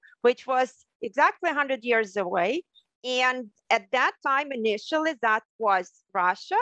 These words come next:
Belarus, Ukraine, and Transcaucasia,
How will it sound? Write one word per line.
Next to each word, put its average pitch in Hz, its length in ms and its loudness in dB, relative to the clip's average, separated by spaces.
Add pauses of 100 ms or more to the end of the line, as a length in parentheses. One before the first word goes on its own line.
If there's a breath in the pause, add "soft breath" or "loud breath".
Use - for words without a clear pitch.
(200)
Belarus, 294 720 -2 (260)
Ukraine, 262 720 0 (440)
and 359 360 0
Transcaucasia, 294 920 0